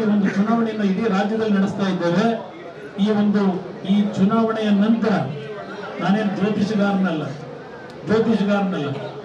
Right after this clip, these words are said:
ಆದರೆ ಅನಿವಾರ್ಯವಾಗಿ ಕರ್ನಾಟಕ ರಾಜ್ಯದಲ್ಲಿ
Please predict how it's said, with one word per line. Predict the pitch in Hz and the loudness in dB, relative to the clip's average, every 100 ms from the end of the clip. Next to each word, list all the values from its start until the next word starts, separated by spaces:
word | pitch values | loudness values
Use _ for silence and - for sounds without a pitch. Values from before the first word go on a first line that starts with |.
| - - - 190 | -12 -12 -8 -2
ಆದರೆ | 226 240 214 151 - - 156 | 0 2 2 0 -6 -8 0
ಅನಿವಾರ್ಯವಾಗಿ | 185 240 247 254 254 240 247 247 247 | 2 4 4 2 2 2 2 0 -2
ಕರ್ನಾಟಕ | 208 233 240 233 220 220 | -2 0 0 0 0 2
ರಾಜ್ಯದಲ್ಲಿ | 202 196 190 175 180 | 2 0 -2 -2 0